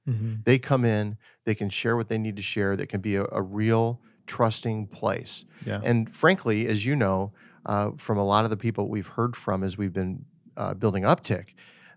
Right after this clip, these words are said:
Speaker 2: uh, a lot of times they're not a safe place. You come in and you're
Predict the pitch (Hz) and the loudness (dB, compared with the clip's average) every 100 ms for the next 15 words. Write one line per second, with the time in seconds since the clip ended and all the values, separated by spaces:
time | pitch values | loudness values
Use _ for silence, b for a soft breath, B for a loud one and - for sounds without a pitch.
0 | b - 101 95 - - 202 202 - 175 | b -2 0 0 -2 -8 -14 -20 -18 -12
1 | - - 135 139 156 127 123 135 151 - | -4 0 0 0 -2 0 -2 -4 -4 -6
2 | 98 87 - - 113 - _ _ _ - | -8 -8 -12 -12 -14 -20 _ _ _ -6
3 | 113 - 120 117 113 110 104 101 101 | -4 0 2 2 2 2 0 0 0